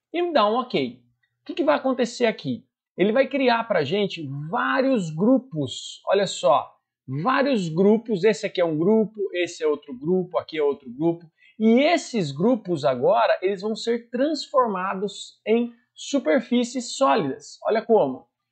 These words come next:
Modify, vamos entrar aqui em Convert Meshes.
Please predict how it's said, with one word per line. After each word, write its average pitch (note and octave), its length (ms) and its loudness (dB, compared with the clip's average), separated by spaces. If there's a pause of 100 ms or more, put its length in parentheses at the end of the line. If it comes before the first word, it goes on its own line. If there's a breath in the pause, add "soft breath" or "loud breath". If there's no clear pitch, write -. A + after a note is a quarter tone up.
(160)
Modify, G#3+ 680 2 (240)
vamos G3+ 280 2
entrar G3 340 2
aqui D#3+ 240 -4
em D3+ 100 -2
Convert D3+ 720 -2
Meshes. G#3 520 -4